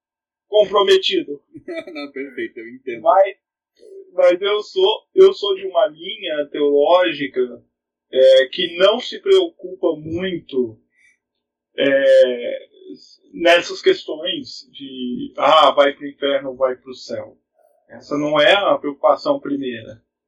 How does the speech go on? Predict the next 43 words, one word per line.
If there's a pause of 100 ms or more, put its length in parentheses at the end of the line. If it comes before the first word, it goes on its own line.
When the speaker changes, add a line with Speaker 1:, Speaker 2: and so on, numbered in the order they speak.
(500)
Speaker 1:
A
preocupação
primeira (100)
é
que
a
vida
da
pessoa
não
seja
um
inferno
aqui. (320)
Speaker 2:
Sim. (580)
Speaker 1:
Que
para
que
a
vida
da
pessoa
não
seja
um
inferno
aqui,
eu
preciso
ser
Cristo
na
vida
da
pessoa.
Eu
preciso
expressar
Cristo
na
vida
da
pessoa.